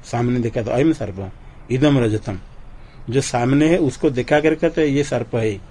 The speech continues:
ये रजत है। इदम सत्य है, रजत मिथ्या है। तो इदम रजतम दोनों का तादात्म्य भ्रम होता है,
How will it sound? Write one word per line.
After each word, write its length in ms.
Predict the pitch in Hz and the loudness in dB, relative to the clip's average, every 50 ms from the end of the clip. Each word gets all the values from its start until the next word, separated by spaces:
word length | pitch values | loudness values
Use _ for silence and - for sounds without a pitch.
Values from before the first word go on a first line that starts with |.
| - - - - - - - - - - | -20 -20 -20 -20 -20 -20 -20 -18 -8 -2
ये 140 | 120 127 120 | 0 2 2
रजत 320 | 113 110 117 127 117 - | 2 2 0 0 0 0
है। 160 | 117 101 90 87 - - - - - - - - - - - - - - | -2 -2 -2 -6 -10 -14 -18 -18 -20 -20 -20 -20 -20 -20 -20 -20 -8 -6
इदम 300 | 120 120 127 165 170 175 | -4 2 4 4 4 4
सत्य 400 | 160 - 147 139 - - 170 151 | 2 0 -4 -4 0 2 4 4
है, 160 | 127 101 92 - - - - - - - - - | 4 2 -2 -6 -12 -16 -16 -18 -18 -18 -12 -6
रजत 400 | 110 110 113 113 131 131 131 - | -2 0 0 2 0 0 0 0
मिथ्या 360 | 123 117 110 - - 123 117 104 | 0 0 0 -2 0 0 0 0
है। 120 | 98 87 - - - - - - - - - - - - - - - - - - - - - | -2 -4 -8 -14 -16 -18 -18 -18 -18 -18 -18 -18 -18 -18 -18 -18 -18 -18 -18 -18 -20 -14 -8
तो 60 | - | -4
इदम 540 | 113 113 120 117 147 156 170 180 185 190 185 | -2 -2 0 2 4 4 4 4 4 4 4
रजतम 520 | 147 123 120 120 143 143 143 - 165 160 135 | 4 2 4 4 2 2 4 4 2 2 4
दोनों 260 | 123 131 131 139 143 | 2 2 0 0 2
का 120 | 160 147 | 0 -2
तादात्म्य 640 | - - 127 110 113 113 139 139 139 - 139 131 127 | 0 0 0 0 4 4 4 2 2 0 -2 -2 -2
भ्रम 220 | 110 113 117 110 | 0 -2 0 0
होता 300 | 110 107 101 - - 104 | 0 -2 -2 -4 -4 -4
है, 220 | 101 92 107 98 | -4 -4 -6 -6